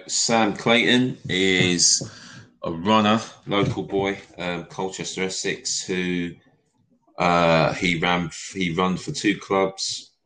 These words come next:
um, which is, um, Cats, Colchester and A-, Athletics and Tendring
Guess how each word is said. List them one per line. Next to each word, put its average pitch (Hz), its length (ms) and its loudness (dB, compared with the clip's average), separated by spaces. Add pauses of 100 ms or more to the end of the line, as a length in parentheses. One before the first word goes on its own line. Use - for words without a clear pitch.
(240)
um, 87 640 0 (600)
which - 200 -8
is, 87 400 -2
um, 82 480 0
Cats, - 720 -2 (500)
Colchester 92 560 -2
and 87 140 0
A-, 90 300 -4
Athletics 92 560 -2
and 85 140 -6
Tendring 98 560 -2